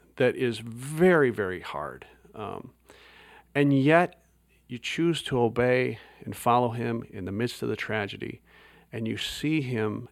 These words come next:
actively working in your life, even in the hardest of times. And I have had people who say,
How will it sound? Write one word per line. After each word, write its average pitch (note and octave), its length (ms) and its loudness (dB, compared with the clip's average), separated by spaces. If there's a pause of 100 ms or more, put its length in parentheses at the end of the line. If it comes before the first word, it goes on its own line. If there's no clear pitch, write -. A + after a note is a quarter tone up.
(120)
actively B2+ 640 0
working A#2 500 -2
in A2+ 140 -4
your G#2 140 -2
life, G2 500 -6
even C#3 340 -2
in A#2 120 -4
the - 80 -6
hardest A2+ 480 -2
of A2+ 100 -12
times. G2+ 580 -6 (540)
And G2+ 340 -6 (120)
I A2 140 -2
have A2 240 -4
had G#2+ 280 -4
people B2 540 0 (240)
who A2+ 160 -6
say, G#2 480 -6